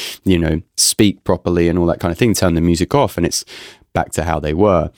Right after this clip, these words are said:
That, that's amazing that it can tap into that part of the brain. So that's what led me to the V R conversation we had yesterday. And my cousin, shout out Daniel Hatton, he's worked in V R for a,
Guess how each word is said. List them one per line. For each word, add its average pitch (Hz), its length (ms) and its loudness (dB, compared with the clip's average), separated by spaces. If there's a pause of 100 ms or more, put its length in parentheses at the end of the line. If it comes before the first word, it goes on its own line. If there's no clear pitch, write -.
(360)
That, 110 180 0
that's 117 240 0
amazing 87 540 0
that 76 120 0
it 78 140 0
can 90 240 0
tap - 260 -4
into 87 160 -8
that - 160 -2
part 85 160 -2
of - 80 -8
the 80 60 -2
brain. 101 340 2
So 82 260 0 (300)
that's 127 220 0
what 107 140 0
led 92 180 0
me 85 220 2
to 78 360 0 (280)
the 85 80 0
V 85 200 2
R 95 160 2
conversation 82 560 -2
we 80 60 -2
had 78 200 -4
yesterday. 78 460 -2
And 76 180 -4 (380)
my 92 100 0
cousin, 92 500 0 (760)
shout 92 340 2
out 80 180 2
Daniel 87 300 2
Hatton, 78 300 -2
he's 92 260 0
worked 92 300 0
in 80 80 -2
V 85 180 2
R 80 140 2
for 82 160 -4
a, 78 160 -2